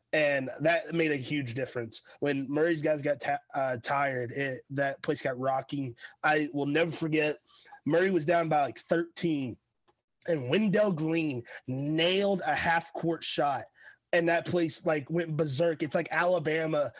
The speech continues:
just lost the national championship. Like, that place lost their mind. And I was like, "Okay, this, this is different. This is an S E C road game." Like, that, this is why they're, they're, they're just at a different level. Um, and then going beyond that,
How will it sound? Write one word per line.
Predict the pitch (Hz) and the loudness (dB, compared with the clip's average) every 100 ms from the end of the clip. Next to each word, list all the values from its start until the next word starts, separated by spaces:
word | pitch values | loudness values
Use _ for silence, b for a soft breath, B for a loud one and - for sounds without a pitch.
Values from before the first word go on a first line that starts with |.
| B | B
just | 165 151 | -4 -2
lost | 151 151 151 - | 0 0 0 -2
the | 151 | -2
national | 147 139 151 | -2 -2 -4
championship. | 123 151 143 135 | -2 -2 -2 -6
Like, | 135 135 | -6 0
that | 165 | 0
place | 170 156 - B B - | 2 0 0 B B -2
lost | 143 156 - | 0 0 -2
their | 147 151 | -2 -2
mind. | 135 139 151 139 123 127 | -2 0 0 -2 -4 -2
And | 139 | -2
I | |
was | 143 | -2
like, | 165 | -4
"Okay, | 208 196 | 0 0
this, | 165 180 | 2 -2
this | 165 165 180 | -2 -4 -4
is | |
different. | 160 208 - 151 | -2 -2 -2 -4
This | 156 151 | -4 -4
is | 151 | -4
an | 156 | -2
S | 160 - | -4 -4
E | 156 | -6
C | - 170 | -4 -2
road | 151 160 147 | 0 -2 -2
game." | 127 123 | -4 -4
Like, | 120 110 B B - | -4 -6 B B -2
that, | 151 139 | -2 0
this | 156 156 | -4 -2
is | 143 | -4
why | 143 143 139 | 0 0 0
they're, | 147 147 131 B B - | 2 0 -2 B B -2
they're, | 156 165 156 | 4 4 2
they're | 165 | 0
just | 175 196 | 0 2
at | 208 | 2
a | 185 | 2
different | 170 175 147 | 0 -4 0
level. | 160 143 120 - | -2 0 -6 -4
Um, | 160 156 139 123 B B B | 0 2 0 -2 B B B
and | |
then | 196 | 2
going | 190 220 214 | 4 4 4
beyond | 202 185 165 | 4 4 4
that, | 165 | 2